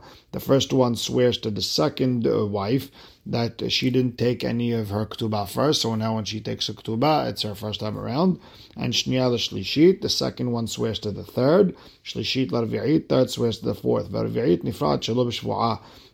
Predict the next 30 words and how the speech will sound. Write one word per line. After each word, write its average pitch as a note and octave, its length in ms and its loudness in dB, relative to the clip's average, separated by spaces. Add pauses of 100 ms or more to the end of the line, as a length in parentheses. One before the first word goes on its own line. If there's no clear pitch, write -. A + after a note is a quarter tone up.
And B2 240 0
the A#2+ 180 2
fourth E3 360 4
one, D3 240 2
she C#3 300 0
takes B2+ 280 -2
her B2 140 0
money D3 240 0
without B2+ 400 0
a A2+ 60 -2
swear E3 440 2 (360)
because C3+ 260 -2
she C3+ 120 0
has B2 180 4
no B2+ 60 0
one B2 160 -2
to B2 100 -6
swear G#2+ 400 -4
to. A2 340 2
She, - 220 -2 (100)
everyone B2 340 -2
else A2+ 200 -2
already A2+ 240 0
swore C3+ 400 4
and B2 240 0
they're B2 280 -2
not B2 160 -2
making A#2 260 -4
her A2 120 0
swear. B2+ 400 0